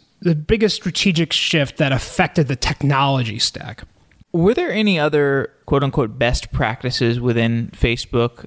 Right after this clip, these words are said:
Speaker 2: or I guess in software engineering, that you rethought when you were at Facebook?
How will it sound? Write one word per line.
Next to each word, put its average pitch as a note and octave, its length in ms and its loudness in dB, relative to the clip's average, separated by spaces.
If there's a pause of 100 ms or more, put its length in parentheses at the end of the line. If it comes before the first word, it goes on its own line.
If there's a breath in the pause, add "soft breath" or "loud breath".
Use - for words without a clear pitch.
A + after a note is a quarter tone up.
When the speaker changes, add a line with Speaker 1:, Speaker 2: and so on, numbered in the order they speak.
Speaker 2:
or B2 240 0
I B2 80 0
guess A#2 320 -4 (320)
in B2+ 240 -2
software B2+ 380 0
engineering, C3 340 0
that G#2+ 140 0
you A#2 280 0
rethought A#2+ 880 0 (180)
when B2+ 180 0
you B2 80 2
were B2 100 4
at B2 100 0
Facebook? C3 500 -2